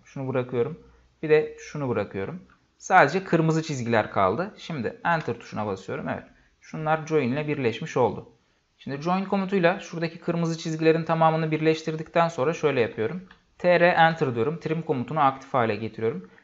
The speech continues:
Eskiden trim komutunu aktif hale getirdikten sonra şuradaki çizgiler direkt seçilebilirdi.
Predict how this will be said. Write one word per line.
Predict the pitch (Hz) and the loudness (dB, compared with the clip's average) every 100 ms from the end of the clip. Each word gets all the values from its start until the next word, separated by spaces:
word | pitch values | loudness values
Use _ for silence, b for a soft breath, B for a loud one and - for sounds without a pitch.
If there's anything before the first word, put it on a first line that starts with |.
| B - | B -8
Eskiden | 156 190 190 190 | -6 0 2 2
trim | 190 196 | 0 -2
komutunu | 196 190 190 185 | 0 -2 2 2
aktif | 170 - 185 | 2 0 4
hale | 180 180 | 4 4
getirdikten | 175 175 175 185 185 190 | 2 0 -4 -2 0 0
sonra | 185 151 | 0 -4
şuradaki | 165 156 156 160 | -4 -2 -4 -4
çizgiler | - 156 160 156 156 | -10 0 4 4 4
direkt | 156 - | 0 0
seçilebilirdi. | 147 - 156 156 160 123 196 | -4 0 0 2 2 0 -2